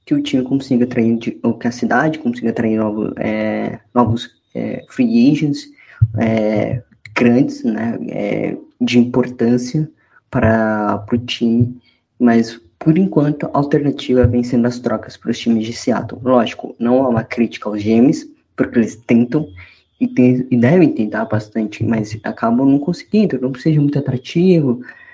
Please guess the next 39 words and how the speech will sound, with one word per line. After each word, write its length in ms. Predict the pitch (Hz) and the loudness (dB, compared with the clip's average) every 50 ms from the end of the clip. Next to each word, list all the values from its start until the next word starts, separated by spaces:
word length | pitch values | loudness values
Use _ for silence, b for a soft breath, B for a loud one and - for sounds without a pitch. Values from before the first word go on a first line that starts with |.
| B B B - | B B B -4
é, 840 | 135 123 117 117 113 113 110 113 110 110 107 107 107 107 107 113 - _ _ _ _ _ _ _ - | -2 0 2 2 2 0 0 0 -2 -2 -4 -4 -4 -4 -6 -6 -10 _ _ _ _ _ _ _ -8
chove 320 | - - 147 147 143 135 | -2 0 2 2 2 0
muito 400 | 117 113 127 147 165 - - 131 | 0 2 2 2 0 0 -2 -2
lá, 220 | 117 120 127 123 123 | 0 0 0 0 -2
sei 140 | - - 131 | -4 -4 -4
lá 100 | 127 123 | -4 -4
qual 240 | - - 120 113 | -2 0 0 0
é 20 | 117 | 0
a 60 | 110 | 0
opinião 480 | 110 117 117 - 120 113 113 110 110 107 | 0 -2 -2 0 0 0 0 0 -2 -6
que 160 | - - 120 | -4 -6 -6
eles 220 | 104 107 107 - | -4 -4 -8 -8
têm 180 | - 113 113 117 | -6 -6 -6 -6
sobre 240 | - - 107 - - | -4 -6 -8 -8 -8
a 40 | |
cidade, 360 | - - 107 110 117 120 107 - | -10 -6 -2 0 0 0 0 -2
sobre 240 | - 113 104 107 | -4 -4 -4 -2
o 20 | 104 | -2
jogador, 400 | 107 104 104 101 113 110 - - - | -2 -2 0 0 -2 -2 -2 -4 -2
o, 240 | 104 107 104 107 104 69 - - - - | 0 2 2 2 2 0 -2 -4 -6 -4
o, 300 | 90 107 107 98 104 107 | -2 -2 -2 -2 -4 -4
o 80 | - | -2
que 100 | - 143 | 4 4
os 80 | 139 135 | 4 4
jogadores 440 | 127 120 120 117 113 - - - - | 4 2 2 2 0 -2 -8 -12 -4
têm 200 | - 117 117 113 | -2 0 0 -2
sobre 320 | - - - 104 - 117 | -4 -8 -12 -12 -10 -10
a 20 | |
cidade 440 | 113 - 110 104 110 113 123 120 - | -8 -6 -2 0 2 2 2 0 -2
e 20 | - | -4
tal. 300 | - 123 120 - - B B B B B B B B B B B _ | -2 -2 -2 -2 -4 B B B B B B B B B B B _
Chove 240 | 117 - - 131 120 | 0 2 2 2 0
muito, 920 | 117 107 110 113 120 123 131 143 143 139 127 113 104 - - 110 104 104 104 - | -2 -4 -2 0 2 2 4 4 4 4 4 4 2 0 -4 -8 -8 -8 -10 -10
é, 640 | 113 117 117 113 110 107 107 104 104 101 104 104 - - - | -8 -6 -4 -4 -2 -2 -4 -4 -4 -4 -6 -8 -10 -12 -4
tem 140 | - 117 120 | -2 -2 0
clima 200 | - 123 123 123 | 2 2 4 4
igual 180 | 120 127 123 120 | 4 4 2 -2
São 240 | - - 107 - - | -2 -6 -6 -6 -4
Paulo, 720 | 113 113 120 131 135 139 127 120 117 110 110 107 110 110 | -4 -2 0 2 2 2 2 2 0 -2 -4 -4 -6 -8